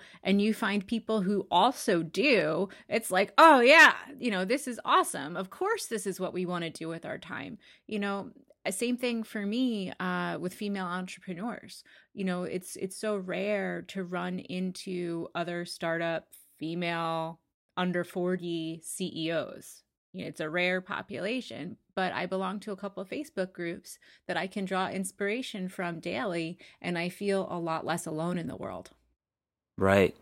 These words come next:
Speaker 2: Yeah, it's the, um, I think it's actually the, the fe-, the feeling of being seen, heard, understood, and supported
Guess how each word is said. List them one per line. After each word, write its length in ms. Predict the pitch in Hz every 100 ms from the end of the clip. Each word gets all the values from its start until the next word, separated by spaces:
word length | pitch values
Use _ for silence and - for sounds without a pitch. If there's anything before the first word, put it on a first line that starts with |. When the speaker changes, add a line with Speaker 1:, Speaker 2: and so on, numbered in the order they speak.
| _
Speaker 2:
Yeah, 280 | - 101 107 -
it's 280 | 104 -
the, 260 | - 113 107
um, 340 | 101 95 92 - - - - - -
I 100 | 135
think 200 | 156 226
it's 120 | 240
actually 300 | 180 - 147
the, 280 | 120 120 101 -
the 160 | 113 98
fe-, 360 | 127 113 110 -
the 220 | 101 104
feeling 420 | - 120 113 113
of 180 | 101 92
being 220 | 107 104
seen, 500 | - - 107 104 98
heard, 300 | 85 98 95
understood, 560 | 78 95 87 - 110 98
and 140 | 90
supported 680 | - 92 - 95 113 156